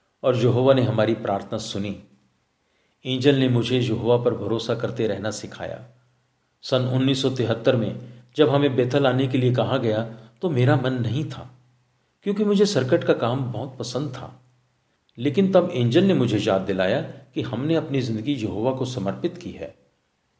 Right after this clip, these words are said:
इसलिए यहोवा अपने संगठन के जरिए हमें जो भी काम देता है, हमें उसे करना चाहिए।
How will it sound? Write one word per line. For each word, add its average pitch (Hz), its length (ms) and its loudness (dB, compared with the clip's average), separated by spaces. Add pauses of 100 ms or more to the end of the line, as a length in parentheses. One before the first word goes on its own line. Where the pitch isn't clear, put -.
(560)
इसलिए 131 320 2
यहोवा 123 380 4
अपने 127 220 0
संगठन 120 500 0
के 131 100 -2
जरिए 113 520 0 (240)
हमें 175 240 2
जो 123 160 4
भी 123 160 2
काम 131 260 2
देता 107 240 0
है, 85 320 -8 (420)
हमें 127 180 0
उसे 120 220 -2
करना 107 300 -4
चाहिए। 87 420 -8